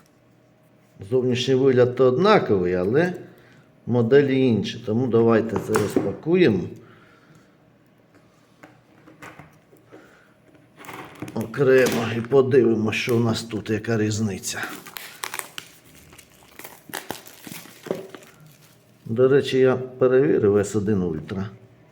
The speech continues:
Ну, по качеству середнє качество, а от гучність досить непогана. Ну, те ж саме. Ага, о, це вірно, я так і замовляв.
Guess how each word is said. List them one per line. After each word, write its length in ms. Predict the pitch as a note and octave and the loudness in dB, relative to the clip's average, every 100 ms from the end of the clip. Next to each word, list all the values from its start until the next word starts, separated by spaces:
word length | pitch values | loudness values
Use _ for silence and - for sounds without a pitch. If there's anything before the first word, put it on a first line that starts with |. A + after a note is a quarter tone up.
| _ _ _ - | _ _ _ -8
Ну, 400 | D#3+ F3+ G3 G3 | -2 2 2 2
по 360 | - D#3+ D#3 - - - | 4 4 2 -2 -12 -8
качеству 760 | - C#3+ B2 A#2+ - B2 A#2 A#2 A2+ - - - _ - - | 0 2 2 0 0 -2 -2 -4 -8 -18 -20 -20 _ -20 -10
середнє 560 | - D#3 F#3 F#3+ E3+ D3+ | 2 4 4 2 0 -2
качество, 720 | D3 C#3+ C#3 B2 - B2+ - | 0 0 -2 -4 -2 -2 2
а 140 | C3 | 4
от 280 | B2 A2+ - - - - _ - - - - - - - - - - | 6 4 -2 -14 -20 -20 _ -12 -12 -10 -18 -20 -20 -8 -8 -6 -2
гучність 760 | C#3 F#3+ G3+ C3+ G#2+ F#2 - - - _ | 4 6 6 2 0 -2 -8 -16 -20 _
досить 500 | A#2+ B2 C#3 C#3+ D#3 | -8 -2 -2 -2 -2
непогана. 680 | C#3 B2+ C3 A2 G2 F2+ F#2 - - - _ - | 0 0 0 0 0 -4 -6 -14 -20 -20 _ -8
Ну, 200 | E2 - - - - - - _ _ - | -6 -6 -8 -20 -20 -20 -20 _ _ -6
те 120 | A#2 | -4
ж 60 | A#2 | -2
саме. 460 | F3 F3+ E3 D#3 - - - - _ _ _ _ | 0 2 0 -4 -6 -18 -20 -20 _ _ _ _
Ага, 460 | A2+ B2 B2+ D#2 D2+ - - | -2 0 0 -2 -6 -12 -6
о, 200 | A#2+ G#2+ A2+ - | -2 -2 -4 -14
це 240 | - C#3+ D#3+ | -4 2 2
вірно, 400 | D#3 C#3 B2+ G#2 | 4 2 0 0
я 240 | G2 A#2+ | 2 0
так 280 | A#2+ C3 - | 0 -4 -2
і 80 | C3 | -2
замовляв. 880 | A2+ A#2+ A2+ F#2+ F#2+ A2+ F#2+ - | 0 0 0 0 0 0 -2 -6